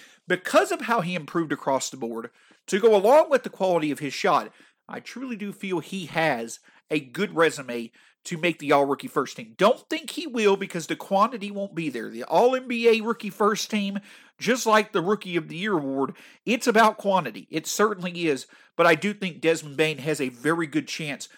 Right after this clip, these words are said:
of at least being in the conversation. But he's not the only Grizzlies rookie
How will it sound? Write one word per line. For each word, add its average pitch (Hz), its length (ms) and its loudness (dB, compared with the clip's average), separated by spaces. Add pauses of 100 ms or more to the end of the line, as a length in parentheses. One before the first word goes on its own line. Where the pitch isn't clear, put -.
(140)
of 151 80 -4
at 156 120 -2
least 160 220 -6
being 135 200 -12
in 123 80 -12
the 120 80 -12
conversation. 110 640 -8 (220)
But 190 100 4
he's 277 160 6
not 285 160 6
the 269 100 0
only 302 180 2
Grizzlies 196 380 -4
rookie 170 340 -6